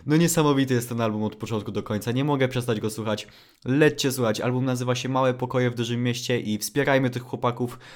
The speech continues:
bo mają nieco ponad dziesięć tysięcy słuchaczy na Spotify, a zasługują na dużo, dużo więcej. W sumie tak sobie myślę, że fajnie byłoby się zgadać z kimś zespołu na podcast. Kto wie, może uda mi się to ogarnąć. To tyle z newsów na dzisiaj, teraz pora na część pogadankową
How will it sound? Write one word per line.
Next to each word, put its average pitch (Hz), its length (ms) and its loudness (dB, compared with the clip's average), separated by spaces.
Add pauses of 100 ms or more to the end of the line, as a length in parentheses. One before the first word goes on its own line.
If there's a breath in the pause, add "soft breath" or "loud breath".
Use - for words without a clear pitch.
(160 loud breath)
bo 117 100 -2
mają 127 240 4
nieco 131 240 -2
ponad 123 240 -2
dziesięć 120 300 -4
tysięcy 113 280 -6
słuchaczy 117 320 -4
na 110 80 -4
Spotify, 120 640 0 (340 loud breath)
a 113 100 -4
zasługują 123 420 0
na 113 180 0
dużo, 113 680 -2
dużo 113 380 2
więcej. 95 400 -2 (360 loud breath)
W - 60 -14
sumie 165 140 0
tak 175 160 2
sobie 160 180 2
myślę, 151 240 0
że 131 100 0
fajnie 127 340 0
byłoby 113 260 -2
się 113 120 -6
zgadać 104 400 -4
z - 40 -8
kimś 123 200 -6
zespołu 127 360 -4
na 123 100 0
podcast. 131 480 -2 (180 loud breath)
Kto 113 200 -2
wie, 117 300 2 (140)
może 110 300 0
uda 107 200 0
mi 104 100 0
się 104 140 -6
to 104 120 -6
ogarnąć. 85 560 -8 (580)
To 120 100 -4
tyle 135 220 4
z 123 40 0
newsów 127 260 -2
na 117 120 0
dzisiaj, 120 400 -2
teraz 110 320 -2
pora 104 240 -2
na 101 100 -4
część 104 240 -4
pogadankową 117 800 2